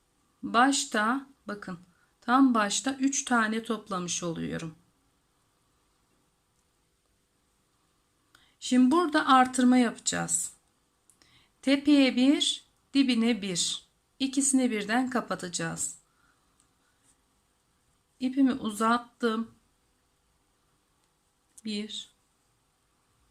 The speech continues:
iki, üç, dört. Dibine, tam dibine bir.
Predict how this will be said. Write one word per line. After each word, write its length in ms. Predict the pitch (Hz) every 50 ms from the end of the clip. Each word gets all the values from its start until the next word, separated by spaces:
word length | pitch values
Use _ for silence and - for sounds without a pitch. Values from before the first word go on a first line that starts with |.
| _ _ _ _ _ _
iki, 640 | - 190 196 - - - 220 214 214 220 220 - _ _ _ _ _ _ _ _ _ _ _ _ _ _ _ _ _ _ _ _ _ _ _ _ _ _ _
üç, 520 | - 208 214 220 226 226 - - - - - _ _ _ _ _ _ _ _ _ _ _ _ _ _ _ _ _ _ _ _ _ _ _ _ _ _ _ _ _ _ _ 220
dört. 400 | 220 208 190 175 - - - - - _ _ _ _ _ _ _ _ _ _ _ 226
Dibine, 440 | 214 277 247 269 262 240 220 185 -
tam 360 | - - 254 269 277 269 247
dibine 440 | 233 214 196 208 208 226 247 240 -
bir. 460 | 220 208 190 175 - - - - -